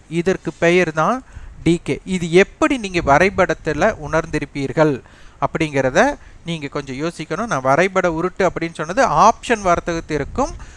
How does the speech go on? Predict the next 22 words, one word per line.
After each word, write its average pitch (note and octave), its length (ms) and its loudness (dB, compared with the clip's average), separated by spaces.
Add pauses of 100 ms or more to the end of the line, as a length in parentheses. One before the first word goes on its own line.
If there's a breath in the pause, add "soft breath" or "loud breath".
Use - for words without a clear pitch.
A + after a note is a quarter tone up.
(160 loud breath)
ஆப்ஷன் G#3 560 4 (300 soft breath)
வர்த்தகத்திற்காக G3+ 1040 4
வரைபடம் F#3 500 4
பார்ப்பது F#3 520 4
நம்மளுக்கு D#3 360 -6
வந்துட்டு E3+ 480 -4 (300 loud breath)
இது D3+ 200 -2
பொருந்தாது. F3+ 840 4 (260 loud breath)
இது D#3 180 -2
முழுக்க F3+ 360 -2
முழுக்க F#3 380 0
டி G3+ 240 2
கே G3+ 180 6
என்ற D#3 260 4
அடிப்படை. C#3+ 760 2 (600 soft breath)
நேற்றைய G#3+ 720 4 (120)
ஸ்கிரீன்ஷாட் B3+ 500 2
நீங்க F#3+ 180 -4
வச்சிருந்தீங்கன்னா F3 1160 0
அதையும் F#3 480 2
பொருத்தி F3+ 300 -2
பாருங்க. C#3 760 2